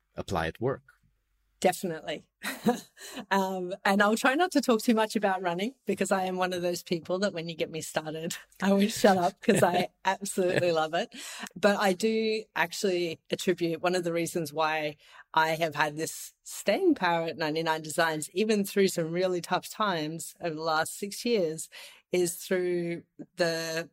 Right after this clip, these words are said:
Speaker 2: marathon running that I've been doing and the training that I've been doing for that. And so a, a big part of it is getting out there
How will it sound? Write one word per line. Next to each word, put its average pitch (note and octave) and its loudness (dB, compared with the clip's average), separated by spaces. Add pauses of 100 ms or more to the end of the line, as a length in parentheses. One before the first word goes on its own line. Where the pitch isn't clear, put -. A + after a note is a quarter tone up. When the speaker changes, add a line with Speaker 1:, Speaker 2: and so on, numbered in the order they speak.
(200)
Speaker 2:
marathon E3+ 0
running C#3 -6
that E3 -2
I've D#3+ -2
been D3+ 0
doing C#3+ -4
and D#3+ -2
the D#3 2
training D3+ -2 (140)
that D3+ 0
I've D3 -2
been D3+ 2
doing C#3+ -2
for E3 -8
that. C#3 -2
And E3 -4 (340)
so F#3+ 0 (380)
a, E3 -4
a G#3 2 (240)
big B3+ -6
part F#3+ 0
of E3+ -2
it D#3 -4 (420)
is F3 -2 (460)
getting F#3 2
out F#3 0
there D#3 -4